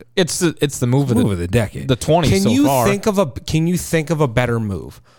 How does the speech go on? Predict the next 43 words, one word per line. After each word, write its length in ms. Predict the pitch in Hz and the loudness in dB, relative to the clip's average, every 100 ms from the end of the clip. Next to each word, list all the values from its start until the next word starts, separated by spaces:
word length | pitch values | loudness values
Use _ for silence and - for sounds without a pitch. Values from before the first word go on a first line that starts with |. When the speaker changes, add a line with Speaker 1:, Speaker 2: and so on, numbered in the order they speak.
| - | -6
Speaker 2:
off 180 | 131 147 | -2 0
the 80 | 151 | -2
top 240 | - 139 156 | 0 0 2
of 60 | |
your 80 | 143 | 2
head 140 | 135 | 2
that 180 | 120 101 | 0 -2
sticks 540 | - - - 143 - 120 | -4 -2 0 -2 -2 -4
out 180 | 80 | -4
like 220 | - 64 - | -6 -12 -12
that? 280 | - - - _ _ _ _ _ _ | -12 -14 -20 _ _ _ _ _ _
Speaker 1:
No. 160 | - 95 - - | -10 -10 -10 -6
Speaker 2:
No, 240 | 117 101 73 | -2 0 -2
you 160 | - 120 | 0 0
can't, 320 | - 254 - - | 2 0 0 -6
right? 280 | 101 131 226 - - - _ | -2 -2 -2 -8 -20 -20 _
Speaker 1:
No. 180 | 117 120 - - - - - _ _ _ _ _ _ _ _ - | -2 -2 -6 -20 -20 -20 -20 _ _ _ _ _ _ _ _ 0
Speaker 2:
Nothing. 440 | 143 165 - 78 - - _ - | 2 2 -4 -8 -12 -20 _ -2
Nothing 580 | 127 143 156 202 196 196 | 2 4 2 2 0 2
Speaker 1:
Just 120 | 175 | 2
Speaker 2:
says, 560 | 160 151 139 127 117 - - - - | 4 4 4 2 -2 -10 -20 -20 -8
th-, 120 | 104 101 104 - | -6 -6 -8 -6
like, 300 | 127 127 98 - - - _ | -2 -2 -2 -12 -20 -20 _
"This 440 | 104 107 127 117 123 | -8 0 0 2 0
is 160 | 104 | -2
better." 420 | 90 95 76 - - | -2 -4 -6 -12 -4
Speaker 1:
This 240 | 120 117 | 2 2
was 160 | 117 101 | 2 2
way 200 | 101 95 | 2 0
cooler. 380 | - 82 78 82 | 0 -4 -2 -2
This 280 | 95 107 - | 0 0 2
was 200 | 104 87 | 0 0
Speaker 2:
<laughs> 0 | |
Speaker 1:
awesome. 400 | 87 85 82 87 | 0 -2 -2 -2
This 220 | 110 - | -2 0
was 200 | 120 113 | 0 2
Speaker 2:
It 40 | |
was 100 | 339 | 0
Speaker 1:
smarter. 460 | - 120 101 92 - | 0 0 0 0 0
Speaker 2:
fucking 200 | 554 571 | 0 -4
awesome. 260 | - - - | -12 -18 -16
How 280 | - 160 220 | -6 -2 -2
about, 480 | 294 269 247 233 - | -2 -2 -2 -2 -6